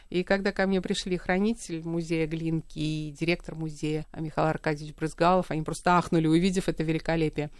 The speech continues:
Сейчас эти инструменты в музее Глинки, и я не знаю, как часто они их выставляют, но мне кажется, это очень хорошее место для инструментов. Может быть, даже лучше, чем аукцион Сотбис, когда инструмент уходит неизвестно куда.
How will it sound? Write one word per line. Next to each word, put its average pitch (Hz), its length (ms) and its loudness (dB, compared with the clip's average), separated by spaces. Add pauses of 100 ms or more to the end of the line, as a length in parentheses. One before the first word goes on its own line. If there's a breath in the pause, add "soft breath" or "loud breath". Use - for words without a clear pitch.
(140 soft breath)
Сейчас - 240 2
эти 240 160 4
инструменты 208 580 4
в 180 40 2
музее 185 360 4
Глинки, 190 640 4 (220)
и 175 80 0
я 180 420 6
не 180 140 4
знаю, 165 260 2
как 156 200 -2
часто - 340 -2
они 156 160 2
их - 140 -8
выставляют, 220 760 2 (100)
но 160 500 2
мне 190 200 2
кажется, 247 340 0
это 240 160 0
очень 226 220 -2
хорошее 233 420 0
место 226 320 -2
для 170 180 -4
инструментов. 156 640 -8
Может 180 200 -4
быть, 170 100 -10
даже 170 220 -4
лучше, 170 340 -10
чем 156 240 -12
аукцион 156 380 -8
Сотбис, 170 360 -6
когда 151 220 -10
инструмент 151 460 -8
уходит 147 260 -8
неизвестно 151 460 -12
куда. 151 320 -12